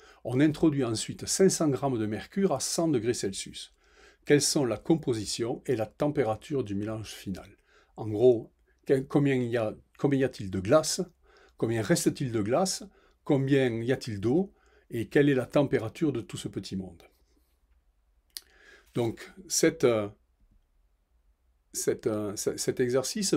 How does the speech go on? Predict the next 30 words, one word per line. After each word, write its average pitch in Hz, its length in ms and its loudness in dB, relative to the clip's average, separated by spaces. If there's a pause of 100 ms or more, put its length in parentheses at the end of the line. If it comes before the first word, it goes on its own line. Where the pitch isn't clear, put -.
peut 127 80 -2
se - 140 -4
faire 185 280 0
sous - 160 -6
les 110 100 0
deux 135 240 4
hypothèses. - 480 -8 (500)
Hypothèse 185 600 6
un, 98 140 -6 (640)
l'état 107 280 0
initial, 175 540 2
trente 131 300 -2
grammes 117 320 -2
de 113 100 -2
glace 117 320 -2
à 101 60 -8
zéro, 113 500 2 (600)
et 123 260 0
on 117 180 -2
a 117 140 -2
du 120 160 -2
laiton, 131 400 4 (120)
deux 95 140 0
cents 139 160 0
grammes 123 280 0
de 117 80 0
laiton 113 420 0
aussi 110 260 -4
à 110 80 -4
zéro. 110 400 4